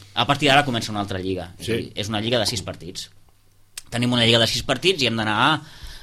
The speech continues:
Speaker 1: a intentar guanyar aquest dissabte al Montserrat Igualada, que serà molt difícil. Després anar a Fàtima i també intentar guanyar en un camp de terra, en un camp gos. Després et vindrà aquí l'Atlètic Vilafranca. En fi, queden encara partits prou complicats com per, eh,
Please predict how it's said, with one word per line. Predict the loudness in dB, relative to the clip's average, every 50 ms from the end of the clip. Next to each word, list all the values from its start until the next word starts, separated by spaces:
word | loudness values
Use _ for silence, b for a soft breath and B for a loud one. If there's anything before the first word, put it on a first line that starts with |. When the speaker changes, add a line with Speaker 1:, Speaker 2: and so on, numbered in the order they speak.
| B B -10
Speaker 1:
a | -8
intentar | -8 -4 -4 -4 -2 0 0 2
guanyar | 4 2 2 2 2
aquest | 0 0 0
dissabte | 0 0 0 0 0 0
al | 0 0
Montserrat | 0 -2 -2 -2 -2 -2 0 0 0
Igualada, | 2 4 4 4 2 2 -2
que | -2
serà | 0 0 0 2
molt | 2 2 2 2 2 2
difícil. | 0 -2 -2 -2 -4 -4 -4 -4 -2 -2 -4 -4 -6 B B B B B B -16 B -10
Després | -8 -4 -2 -2 -2
anar | 0 0 0 0
a | 2
Fàtima | 2 2 2 2 0 -2 0 0
i |
també | -2 0 2 2 2 2
intentar | 0 0 -2 -2 0 0 0 0
guanyar | 0 0 0 0 0
en | 0
un | -2 -2
camp | -2 -4 -4 -4 -4
de | -4 -4 0
terra, | 2 4 4 4 4 2
en | 0 0
un | -2 -2
camp | -2 -2 -2 0 -2 -4 -6 -6 -8 -4 0
gos. | 0 2 2 0 0 -4 -6 B B B B B B B B B B _ -14
Després | -8 -6 -6 -4
et | -4 -4
vindrà | -4 -2 -2 -4
aquí | -4 -2 -4 -2 0 0 0
l'Atlètic | 0 0 0 -2 -2 -2 -2 -2 -2 -2 -4 -4 -4 -4
Vilafranca. | -2 -2 -2 -2 -2 -4 -4 -4 -6
En | -6
fi, | -4 -6 -8 -8 -6
queden | -4 -2 -2 0 -2
encara | -2 -2 0 -2 -2 -2
partits | -4 -8 -4 -6 -6 -4 -4 -6 -6 -8 -8
prou | -4 -2 0 0 0 -2 -2
complicats | -4 -4 -2 -4 -6 -2 0 0 0 0 -2
com | -4 -4 -2
per, | 0 -2 -2 -2 -2
eh, | -4 -6 -6 -4